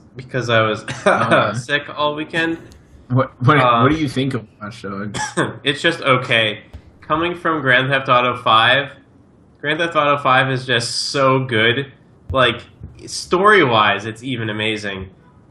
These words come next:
Speaker 1: Uh,
Speaker 2: Yeah.
Speaker 1: that even Watch Dogs is just kinda like, "Eh, it's okay." But what is cool is that it does this thing that it talked about at the last E three a lot, this, uh,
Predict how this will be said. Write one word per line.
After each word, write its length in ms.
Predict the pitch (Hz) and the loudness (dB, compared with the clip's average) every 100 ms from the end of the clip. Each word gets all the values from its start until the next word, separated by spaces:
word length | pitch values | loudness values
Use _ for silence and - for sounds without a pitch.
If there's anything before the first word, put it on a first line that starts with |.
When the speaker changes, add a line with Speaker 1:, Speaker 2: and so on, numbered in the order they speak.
| _ | _
Speaker 1:
Uh, 400 | 117 110 107 101 - | -2 2 2 0 -4
Speaker 2:
Yeah. 40 | 117 | -2
Speaker 1:
that 200 | 110 107 - _ _ _ _ | 0 -2 -10 _ _ _ _
even 320 | 127 131 131 | -4 -2 0
Watch 300 | 120 113 110 - | 2 2 2 2
Dogs 340 | 107 101 107 | 2 2 -2
is 120 | 104 | -6
just 200 | 110 - | -6 -4
kinda 180 | 117 107 | -2 0
like, 220 | 107 110 | 2 -2
"Eh, 260 | - 196 170 | -4 -2 -2
it's 120 | 147 | -2
okay." 440 | 120 113 107 92 - | -4 -2 -2 -2 -2
But 260 | 160 151 127 | 2 2 2
what 160 | 139 143 | 0 0
is 240 | 165 185 | -2 -4
cool 420 | 185 151 127 120 | -8 -6 -4 -2
is 140 | 117 117 | -4 -2
that 120 | 127 | -4
it 220 | 123 120 | -4 -4
does 400 | 123 117 135 135 | 0 2 2 -2
this 240 | - 123 - | -4 -4 -4
thing 200 | 135 131 | -2 0
that 100 | 127 | -2
it 60 | - | 0
talked 280 | 127 123 127 | 2 2 2
about 220 | 123 117 | 0 0
at 40 | |
the 80 | 113 | -2
last 380 | 110 107 117 - | 0 2 2 -2
E 80 | 156 | -6
three 220 | - 170 | -2 -2
a 80 | 170 | 2
lot, 380 | 170 180 - | 2 2 0
this, 280 | 120 110 - | -2 -4 -2
uh, 380 | 113 107 101 | 2 2 0